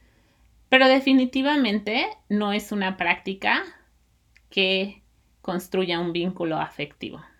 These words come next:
Lo, causa lo contrario,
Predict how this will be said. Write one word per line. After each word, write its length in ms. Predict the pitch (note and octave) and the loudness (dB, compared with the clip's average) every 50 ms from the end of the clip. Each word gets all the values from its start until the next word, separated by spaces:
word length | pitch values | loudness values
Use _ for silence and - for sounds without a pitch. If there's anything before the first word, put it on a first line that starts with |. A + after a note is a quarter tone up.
| _ _ _ _ - - - - _ _ _ - - | _ _ _ _ -20 -20 -20 -20 _ _ _ -20 -16
Lo, 720 | - F3 E3+ E3 E3 D#3+ D#3 D#3 D#3 D#3 D#3+ D#3+ F#3+ F3 _ _ _ _ _ _ _ _ _ _ _ _ _ _ - | -12 -10 -8 -6 -6 -6 -6 -6 -6 -8 -10 -12 -16 -20 _ _ _ _ _ _ _ _ _ _ _ _ _ _ 4
causa 340 | G#3 A3 G#3+ G#3+ - B3 | 6 6 6 8 6 4
lo 120 | A#3 F#3+ - | 4 2 0
contrario, 520 | - D3 D3+ - D#3 C3+ C#3+ D3+ - - | -4 -6 -4 -2 -2 -2 -2 -4 -10 -14